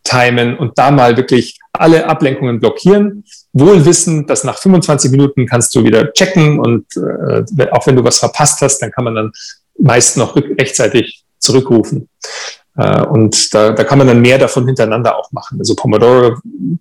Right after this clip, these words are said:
ist, kennen de-, deine Follower sicher schon, aber ist ein super Flow-Hack. Und der dritte ist noch,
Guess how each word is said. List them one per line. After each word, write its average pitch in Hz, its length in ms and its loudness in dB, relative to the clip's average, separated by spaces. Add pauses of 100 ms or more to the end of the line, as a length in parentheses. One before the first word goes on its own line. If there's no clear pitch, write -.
(200)
ist, - 500 -2
kennen 147 240 4
de-, 151 140 -2
deine 135 260 2
Follower 123 360 2
sicher 117 240 -2
schon, 120 320 0
aber 101 140 -2
ist - 160 -2
ein 110 60 -6
super 117 300 2
Flow-Hack. 113 420 0 (760)
Und - 180 2
der - 80 4
dritte 220 320 2
ist 175 240 0
noch, 147 300 -2